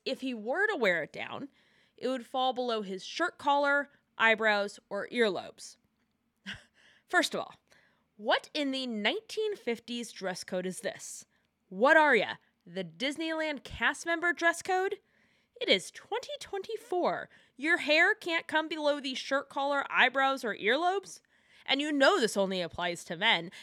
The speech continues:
And also, you know there's no way when people are writing dress codes like this that they're also thinking about what to do with non-binary students' hair. This dress code is lame, but it's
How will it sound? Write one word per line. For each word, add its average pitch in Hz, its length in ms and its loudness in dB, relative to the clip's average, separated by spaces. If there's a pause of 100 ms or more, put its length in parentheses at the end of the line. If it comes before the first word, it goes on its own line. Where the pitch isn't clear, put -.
And 240 120 4
also, 262 220 4
you 254 220 0
know 247 200 4
there's 202 280 0
no 202 340 8
way 151 240 0
when 165 140 -6
people 175 260 -8
are 180 60 -4
writing 175 280 -2
dress 185 300 -4
codes 190 220 -4
like 175 180 -4
this 196 240 0 (240)
that 214 100 -12
they're - 140 2
also 247 300 2
thinking 254 320 -6
about 233 200 2
what 220 180 -6
to 214 80 -16
do 233 120 -8
with 202 100 -12
non-binary 202 920 -2
students' 160 400 -10
hair. 139 340 -8 (920)
This 285 160 0
dress 202 220 4
code 190 180 -2
is 185 120 -6
lame, 185 180 0
but 226 120 0
it's 247 140 -2